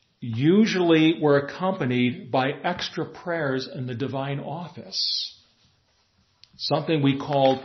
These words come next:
preces ferialis, a number of litanical-like prayers that the priest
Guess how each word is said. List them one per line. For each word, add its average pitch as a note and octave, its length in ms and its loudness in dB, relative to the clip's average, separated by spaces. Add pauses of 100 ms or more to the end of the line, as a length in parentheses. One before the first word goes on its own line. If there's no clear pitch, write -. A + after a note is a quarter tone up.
(140)
preces E3 800 -4 (120)
ferialis, C3 1160 -2 (720)
a A#2+ 80 -2
number C#3+ 500 0
of B2+ 180 -2
litanical-like C3+ 1000 -6
prayers C3+ 460 -6
that B2+ 120 -8
the B2 60 -10
priest E3 500 -4